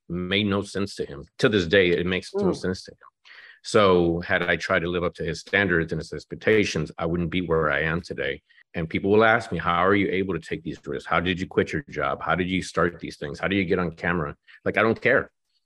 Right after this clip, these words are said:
Speaker 1: I don't
Speaker 2: Yeah.
Speaker 1: care what my father thinks, much less what anyone thinks. And he was my biggest critic.
Speaker 2: Oof. It sounds like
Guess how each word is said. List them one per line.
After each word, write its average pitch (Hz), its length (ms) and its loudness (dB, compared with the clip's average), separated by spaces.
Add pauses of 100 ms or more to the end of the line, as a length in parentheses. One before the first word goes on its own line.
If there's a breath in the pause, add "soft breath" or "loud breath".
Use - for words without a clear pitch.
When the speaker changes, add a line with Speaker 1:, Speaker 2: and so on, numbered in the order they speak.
(420)
Speaker 1:
I 98 40 -6
don't 104 260 0
Speaker 2:
Yeah. 113 60 -6
Speaker 1:
care 113 200 4 (120)
what 107 140 0 (320)
my 98 240 -4
father 110 400 4
thinks, 87 340 -2
much 95 180 -4
less 80 180 -8
what 78 80 -6
anyone 76 280 -6
thinks. 78 200 -8
And 98 160 -6
he 107 80 0
was 107 140 0
my 95 80 2
biggest 98 340 -2
critic. - 280 -8 (800)
Speaker 2:
Oof. 208 320 0 (540 loud breath)
It - 140 -8
sounds 233 300 2
like 254 360 2